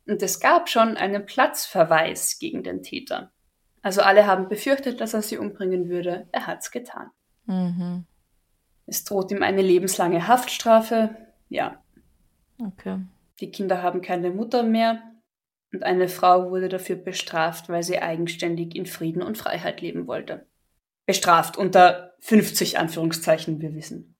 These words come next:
Speaker 2: Hammer.
Speaker 1: Ja.
Speaker 2: Mhm. Ich mach jetzt mal kurz
Speaker 1: Ab
Speaker 2: was
Speaker 1: jetzt, ich wollte grad
Speaker 2: Leichtes.
Speaker 1: sagen, ab jetzt wird's dann auch wieder leichter bei mir.
Speaker 2: Hm, bei dir, ja. Ähm, <laughs> ich mach jetzt mal was Leichtes.
Speaker 1: Ja.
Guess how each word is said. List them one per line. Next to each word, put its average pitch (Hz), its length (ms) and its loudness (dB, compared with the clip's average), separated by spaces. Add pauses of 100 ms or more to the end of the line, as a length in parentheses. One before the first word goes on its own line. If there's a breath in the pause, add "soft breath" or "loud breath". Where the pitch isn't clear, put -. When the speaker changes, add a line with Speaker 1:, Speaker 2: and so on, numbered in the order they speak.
(380)
Speaker 2:
Hammer. 165 440 -4 (800)
Speaker 1:
Ja. 175 200 -16 (480)
Speaker 2:
Mhm. 196 480 2 (580)
Ich 262 160 -6
mach 247 160 2
jetzt 196 220 0
mal 175 240 -2
kurz 185 240 -4
Speaker 1:
Ab 226 140 4
Speaker 2:
was 226 60 -6
Speaker 1:
jetzt, 233 220 8
ich 170 160 6
wollte 214 160 10
grad 220 120 8
Speaker 2:
Leichtes. - 40 4
Speaker 1:
sagen, 202 220 6
ab 196 160 4
jetzt 220 260 6
wird's 208 200 4
dann 196 120 4
auch 190 160 0
wieder 175 200 2
leichter 151 380 -2
bei 165 200 -2
mir. 156 240 0
Speaker 2:
Hm, 339 380 -8 (100)
bei 277 120 -2
dir, 180 560 -2
ja. 185 380 0 (100)
Ähm, 294 600 4 (100)
<laughs> - 800 -8
ich 330 140 0
mach 220 160 6
jetzt 190 180 0
mal - 160 -4
was - 160 -14
Leichtes. - 500 -16 (120)
Speaker 1:
Ja. 320 220 4